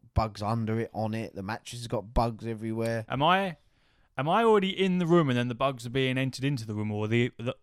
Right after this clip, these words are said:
Speaker 2: is it already a bug-infested room that I've got? Eh, so the, imagine the, it's this room.
Speaker 1: Mm.
Speaker 2: I'm on the other side. Am I able to walk in and get settled in, and then the bugs come in, or are the bugs already in here and I got to come in?
Speaker 1: Mm,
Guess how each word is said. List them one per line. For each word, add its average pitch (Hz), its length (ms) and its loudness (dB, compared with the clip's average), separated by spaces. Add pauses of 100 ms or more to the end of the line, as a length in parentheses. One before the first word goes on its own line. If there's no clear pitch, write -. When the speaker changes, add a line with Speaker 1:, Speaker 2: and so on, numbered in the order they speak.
Speaker 2:
is 127 160 -4
it - 60 -6
already 139 400 4
a 113 60 2
bug-infested 117 720 0
room 117 180 2
that - 100 -4
I've 110 200 0
got? 110 340 -4
Eh, 139 180 -4
so 139 160 -2
the, 156 320 4
imagine 151 460 4 (520)
the, 156 140 4
it's 147 200 -6
this 147 260 -2
room. 131 360 0 (160)
Speaker 1:
Mm. 104 200 -16 (420)
Speaker 2:
I'm 151 180 4
on 143 120 4
the 143 100 2
other 131 160 0
side. 123 540 0
Am 127 160 -2
I 143 220 4
able 131 200 2
to 127 80 2
walk 139 380 4
in 135 120 8
and 120 140 2
get - 160 -2
settled 127 360 0
in, 117 300 2 (420)
and 120 140 0
then 143 180 6
the 120 60 0
bugs 113 300 2
come 104 240 -4
in, 110 240 -6 (180)
or 117 160 2
are - 20 2
the 120 80 0
bugs 127 300 2
already 123 320 6
in 120 80 4
here 110 120 0
and 113 80 0
I 110 100 4
got 110 80 -4
to 117 80 -4
come 120 240 -2
in? 117 240 -4 (840)
Speaker 1:
Mm, 120 600 -8